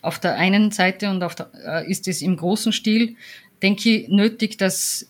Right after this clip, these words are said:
sie auch die Politiker oder die Veran-, die Würdenträger auch der Religionen wirklich zum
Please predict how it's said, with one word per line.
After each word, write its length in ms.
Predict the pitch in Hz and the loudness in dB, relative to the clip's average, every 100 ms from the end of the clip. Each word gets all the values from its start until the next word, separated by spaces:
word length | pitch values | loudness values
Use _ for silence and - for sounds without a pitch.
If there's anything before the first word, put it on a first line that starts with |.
| _ | _
sie 260 | - 202 190 | -4 -2 0
auch 200 | 180 175 | -2 -2
die 160 | 185 | -4
Politiker 880 | 156 180 196 226 226 220 208 202 202 | -4 -2 0 0 -4 -2 0 0 -2
oder 160 | 175 175 | -2 -4
die 140 | 175 | -6
Veran-, 300 | 165 165 185 - - | -6 -6 -6 -10 -8
die 180 | 185 160 | -6 -2
Würdenträger 680 | 208 226 220 - 196 196 180 | 0 0 0 -2 -2 0 0
auch 40 | |
der 140 | 175 175 | -2 -2
Religionen 680 | 180 185 165 180 208 208 208 - - - | -2 -2 -2 -2 0 -2 -6 -18 -10 -4
wirklich 360 | 202 196 185 | -2 -2 -6
zum 380 | - 190 175 - | -4 -2 -2 -6